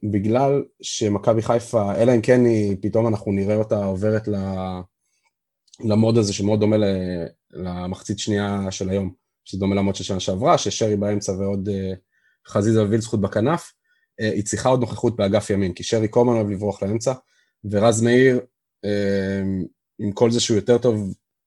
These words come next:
ממבוקה הגנתית, אה, התקפית הוא פשוט, אה, לא תורם שום דבר. אה, ו-,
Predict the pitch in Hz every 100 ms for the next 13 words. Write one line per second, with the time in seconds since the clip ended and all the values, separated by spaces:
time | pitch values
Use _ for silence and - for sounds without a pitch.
0 | _ 110 101 95 120 127 101 104 98 151
1 | 139 110 104 98 95 107 - 110 107 98
2 | - 101 104 98 98 95 95 95 92 _
3 | _ _ _ _ 107 104 107 104 107 98
4 | 92 85 _ _ _ _ _ 95 92 90
5 | 90 95 92 92 92 92 92 95 92 92